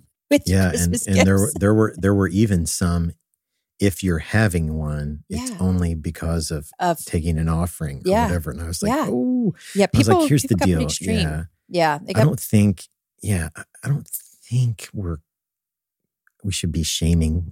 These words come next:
Speaker 2: other
Speaker 1: Right.
Speaker 2: churches for what they're doing. Like,
Speaker 1: Right.
Speaker 2: you know, keep your eyes in your own backyard. And
Speaker 1: Yeah.
Speaker 2: if you're, like you s-, you said it great. If you're doing one and you don't wanna go, don't go. Or you wanna go, go. And
Speaker 1: Right.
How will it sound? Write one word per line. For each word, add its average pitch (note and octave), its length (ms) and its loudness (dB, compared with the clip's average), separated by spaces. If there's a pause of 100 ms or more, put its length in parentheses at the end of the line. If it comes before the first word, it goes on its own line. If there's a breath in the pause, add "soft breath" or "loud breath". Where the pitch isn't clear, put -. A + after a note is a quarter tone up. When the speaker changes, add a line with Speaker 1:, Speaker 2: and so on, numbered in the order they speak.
Speaker 2:
other D#2+ 280 -2
Speaker 1:
Right. - 120 -16
Speaker 2:
churches E2 500 -2
for - 160 -4
what E2 260 0
they're D#2 180 -4
doing. D2+ 420 -2
Like, G#2 200 0 (120)
Speaker 1:
Right. D#3+ 300 -4 (200)
Speaker 2:
you C#3 120 2
know, A#2+ 400 4
keep - 200 -10
your D#2 140 0
eyes D#2 160 0
in D2+ 80 0
your C#2 120 -2
own C2+ 100 -4
backyard. C#2 540 -6
And A#2 80 -4
Speaker 1:
Yeah. D3+ 220 0 (520)
Speaker 2:
if - 60 -8
you're, F2 160 0 (120)
like F2+ 220 2
you A2+ 60 4
s-, - 120 0
you A2 140 6
said G#2 240 6
it - 100 -2
great. F#2 320 4
If - 140 -8
you're G2 60 4
doing G#2 320 6
one G#2+ 200 8
and F#2 140 6
you F2+ 80 4
don't - 160 2
wanna F#2+ 180 2
go, G2+ 220 2
don't G2 260 2
go. F#2+ 200 2
Or A2+ 120 4
you F2 140 2
wanna G2 180 2
go, G#2+ 240 4
go. G2+ 400 4
And F#2 80 2
Speaker 1:
Right. D#3+ 320 2